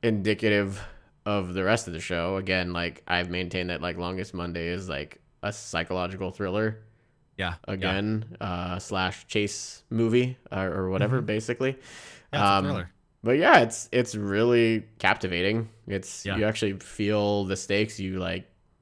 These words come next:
Speaker 1: feel stressed out. Like, you feel how much, you see how much characters are in danger, and you're kinda, like, plugged in for that. And then, well, me, I'm, I'm a big sucker. I mean, I just, for me, kinda echoing,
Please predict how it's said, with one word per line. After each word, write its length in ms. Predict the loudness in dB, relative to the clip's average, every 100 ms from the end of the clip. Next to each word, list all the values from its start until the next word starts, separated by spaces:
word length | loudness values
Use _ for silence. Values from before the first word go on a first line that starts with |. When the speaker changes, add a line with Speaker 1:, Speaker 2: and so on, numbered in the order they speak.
| _
Speaker 1:
feel 380 | -4 0 0 0
stressed 420 | -2 0 -2 0
out. 240 | 0 2
Like, 160 | 0 -4
you 100 | -6
feel 500 | -4 -2 -2 -2 -2
how 160 | -2 0
much, 240 | -2 -4
you 80 | -6
see 260 | -6 -2 0
how 140 | 0
much 220 | -2 -4
characters 360 | -2 -2 0 -2
are 120 | -2
in 100 | -2
danger, 320 | -2 0 2
and 80 | 2
you're 120 | 0
kinda, 280 | -2 -2 0
like, 260 | 0 -2 -2 _ _ _ -2
plugged 260 | 0 0
in 180 | -2 -4
for 120 | 0 4
that. 300 | 4 2 -6 _
And 240 | -2 0 0
then, 720 | 2 4 6 6 4 2 2
well, 240 | 4 4
me, 300 | 4 4 6
I'm, 180 | 6 4
I'm 120 | 4 4
a 100 | 4
big 180 | 4 2
sucker. 380 | 2 2 2 2
I 80 |
mean, 160 | 2 4
I 80 | 4
just, 200 | 2 -4 -16 _
for 260 | -8 -2 0
me, 160 | 2
kinda 320 | 2 0 0
echoing, 540 | -2 0 2 2 2